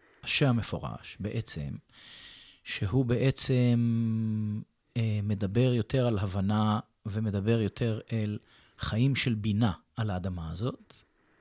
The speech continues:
פה הוא נודע, מתחיל להת-, להתוודע או להיוודע או להיראות אל, גם אל משה וגם אל בני ישראל,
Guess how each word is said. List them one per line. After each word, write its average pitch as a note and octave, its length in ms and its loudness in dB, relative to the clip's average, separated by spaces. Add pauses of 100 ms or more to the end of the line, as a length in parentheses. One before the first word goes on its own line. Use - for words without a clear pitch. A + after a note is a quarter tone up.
(1600)
פה F3 400 10 (760)
הוא C#3 500 8 (360)
נודע, B2 580 6
מתחיל D3 640 4
להת-, C3 340 2 (100)
להתוודע A#2 1000 2 (280)
או A#2 120 2
להיוודע A2 800 2 (120)
או A#2 80 0
להיראות G#2 1080 0 (1120)
אל, A2 200 4 (520)
גם B2+ 220 4
אל A2 60 6
משה G2+ 340 2
וגם A2 280 2
אל A2 60 2
בני G#2+ 160 0
ישראל, E3+ 560 0